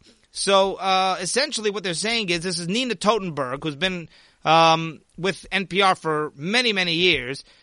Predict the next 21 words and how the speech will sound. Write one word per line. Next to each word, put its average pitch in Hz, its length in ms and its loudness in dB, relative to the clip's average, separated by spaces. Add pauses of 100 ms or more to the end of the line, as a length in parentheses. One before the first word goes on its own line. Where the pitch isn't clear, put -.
She 269 300 0
reported, 185 840 0 (320)
uh, 180 160 2
John, 220 340 0
Justice 220 360 0
Sonia 247 400 0
Sotomayor 190 540 0
apparently 180 440 0
is 160 140 0
diabetic, 151 640 -2
and 160 180 -4
she 247 180 -2
reported 196 760 0 (260)
that 160 240 0
Justice 196 520 -2
Roberts, 180 640 -2
Chief 226 140 -2
Justice 175 320 -4
Roberts, 190 580 -2
said 190 340 -2
to, 180 500 0